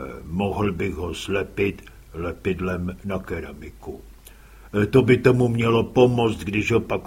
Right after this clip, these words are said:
opatrně přes noc usušíme. E, takže momentík,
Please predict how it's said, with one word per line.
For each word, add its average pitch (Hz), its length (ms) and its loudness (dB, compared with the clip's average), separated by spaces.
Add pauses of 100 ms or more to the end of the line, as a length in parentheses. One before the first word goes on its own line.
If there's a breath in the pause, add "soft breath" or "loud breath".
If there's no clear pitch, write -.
opatrně 95 760 -2
přes 82 400 -6
noc 92 320 -8 (160)
usušíme. 82 800 -8
E, 71 140 -14 (1040 loud breath)
takže 90 580 -2 (120)
momentík, 92 920 -4